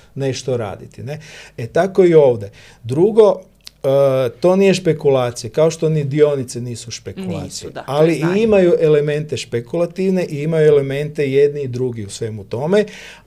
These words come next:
Speaker 1: ali, e, većina investitora su long term. Bitcoin preko sedamdeset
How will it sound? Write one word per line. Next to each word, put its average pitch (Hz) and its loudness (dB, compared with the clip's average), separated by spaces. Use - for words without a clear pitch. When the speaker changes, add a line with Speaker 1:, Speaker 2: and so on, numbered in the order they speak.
Speaker 1:
ali, 165 0
e, - -10
većina 160 -4
investitora 139 0
su - -10
long 160 -2
term. 165 0
Bitcoin 170 0
preko 180 -4
sedamdeset 156 -4